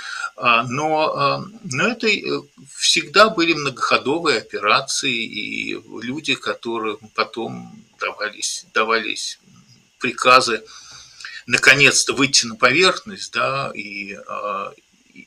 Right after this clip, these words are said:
и выполнить задание, и засветиться при этом, да, то есть сжигались агенты, то, что называется.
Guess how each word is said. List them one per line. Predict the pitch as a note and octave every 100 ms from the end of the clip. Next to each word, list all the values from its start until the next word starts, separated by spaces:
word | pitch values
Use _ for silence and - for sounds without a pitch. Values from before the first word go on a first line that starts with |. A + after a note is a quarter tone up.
| -
и | B2+
выполнить | C3+ B2 A2 A2+ G2+
задание, | A#2 A#2 D3+ F3 C#3 F#2+ -
и | E3
засветиться | D#3 D#3 B2+ A#2 - B2 - -
при | A2+ A#2+
этом, | A2 - G2+ -
да, | A2 -
то | -
есть | - -
сжигались | - A2 B2 C#3+ B2+ -
агенты, | F#2+ G#2 A2 -
то, | - G#2
что | - -
называется. | G2+ G2 G#2 G#2 G2+ - -